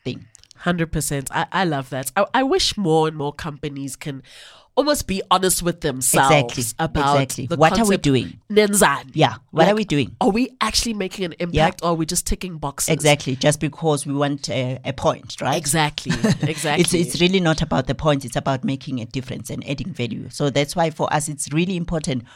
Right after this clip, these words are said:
Speaker 1: when we say we care, we must show that we care. We mustn't just say it.
Speaker 2: Mm.
Speaker 1: People must feel that we care.
Speaker 2: Oh, I love that. And people will always remember how you make them feel.
Speaker 1: That's it.
Speaker 2: Always. That's
Speaker 1: That's
Speaker 2: like
Speaker 1: it.
Speaker 2: my life
Speaker 1: Yeah, yeah.
Speaker 2: motto.
Speaker 1: Yeah,
Speaker 2: <laughs>
Speaker 1: yeah,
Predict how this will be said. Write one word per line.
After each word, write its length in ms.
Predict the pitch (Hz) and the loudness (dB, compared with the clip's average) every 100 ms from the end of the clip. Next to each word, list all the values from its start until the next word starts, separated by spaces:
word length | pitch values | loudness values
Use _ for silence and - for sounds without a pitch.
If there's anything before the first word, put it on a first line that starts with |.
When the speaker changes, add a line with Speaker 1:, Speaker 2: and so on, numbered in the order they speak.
| - - | -20 0
Speaker 1:
when 220 | 170 180 | 2 2
we 60 | 165 | 0
say 240 | 185 185 | 0 0
we 160 | 156 135 | 0 -2
care, 340 | - 156 - - _ _ - | 0 0 -2 -8 _ _ 0
we 120 | 156 | 2
must 280 | 156 - - | 4 2 0
show 300 | - 151 113 | 2 2 2
that 220 | 120 120 131 | -4 -6 -4
we 80 | |
care. 200 | 127 127 | -4 -4
We 120 | 123 127 | -2 -2
mustn't 320 | 147 180 160 | -2 -4 -6
just 180 | 127 - | -6 -4
say 120 | 120 | -6
it. 200 | - - - | -6 -10 -12
Speaker 2:
Mm. 120 | 131 139 | -16 -4
Speaker 1:
People 280 | 190 170 | -2 0
must 300 | 156 135 - | -2 -4 -4
feel 220 | - 135 110 | 0 0 -2
that 260 | 120 - | -8 -8
we 80 | 120 | -10
care. 240 | - - - - | -10 -14 -14 -14
Speaker 2:
Oh, 240 | 151 143 131 - | -8 -8 -10 -8
I 80 | 139 | -4
love 240 | 127 131 | -4 -4
that. 160 | 131 127 | -4 -6
And 120 | 214 | -4
people 240 | 285 311 | -2 0
will 120 | 392 240 | 2 4
always 260 | 240 240 | 4 2
remember 220 | 202 190 | -2 -6
how 100 | 180 | -6
you 140 | 165 156 | -6 -6
make 180 | 139 147 | -8 -8
them 160 | 139 | -10
feel. 400 | 135 - 127 - | -10 -10 -10 -6
Speaker 1:
That's 280 | - 143 - | 0 0 0
it. 180 | 202 - 156 | -4 -4 -2
Speaker 2:
Always. 320 | 151 143 131 | 0 0 2
That's 140 | 175 208 | 2 4
Speaker 1:
That's 140 | 214 | 2
Speaker 2:
like 100 | 214 | 2
Speaker 1:
it. 20 | |
Speaker 2:
my 180 | 185 165 | 2 2
life 240 | 160 151 165 | 4 4 6
Speaker 1:
Yeah, 140 | 143 | 6
yeah. 300 | 135 131 151 | 4 0 -2
Speaker 2:
motto. 360 | 147 156 - 147 | 0 0 -2 -4
Speaker 1:
Yeah, 300 | 143 135 | 0 0
Speaker 2:
<laughs> 20 | |
Speaker 1:
yeah, 60 | - | 2